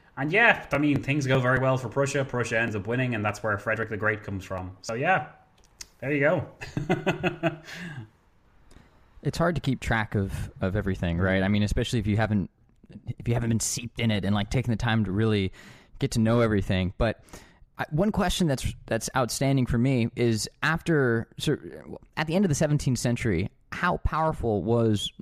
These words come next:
Speaker 2: the Dutch Navy compared to, like, the Dutch, uh, maritime, uh, merchant marines, like, the mercantile maritime, you know, how many boats they had doing commerce?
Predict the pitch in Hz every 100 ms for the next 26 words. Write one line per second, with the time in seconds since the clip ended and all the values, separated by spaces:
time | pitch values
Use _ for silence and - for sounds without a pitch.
0 | 92 120 113 107 113 117 123 117 113 110
1 | 104 95 104 113 107 104 98 98 95 104
2 | 101 - - - _ - 101 95 90 92
3 | 98 101 95 110 98 92 92 87 92 -
4 | 92 85 101 101 - 95 82 78 87 87
5 | 101 104 101 104 98 92 90 85 82 -
6 | - _ _ 98 92 92 90 92 90 82
7 | 80 78 95 - - _ - 151 113 143
8 | 143 117 123 113 101 110 98 98 85 -
9 | 98 78 80 -